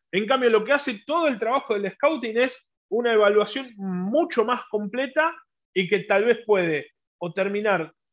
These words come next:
tirando por, tirando a la basura lo que yo pretendía o dándome la razón. Y me parece que eso apuesta a Banfield, a, a, a evaluar, a mirar, a, a, a razonar y a analizar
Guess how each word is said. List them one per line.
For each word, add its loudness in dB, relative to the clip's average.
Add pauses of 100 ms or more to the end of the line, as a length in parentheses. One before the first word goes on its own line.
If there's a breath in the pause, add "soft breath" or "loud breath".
tirando 0
por, -2
tirando 0
a 2
la 2
basura -2
lo 0
que -6
yo 4
pretendía -4
o -4
dándome -2
la -4
razón. -12 (760)
Y -4
me 2
parece 2
que -6
eso 0
apuesta -2
a 0
Banfield, -8 (600)
a, -2
a, -10
a 0
evaluar, 4
a 2
mirar, 2 (140)
a, -2
a, -14 (1300)
a 2
razonar 2 (100)
y -2
a 2
analizar 0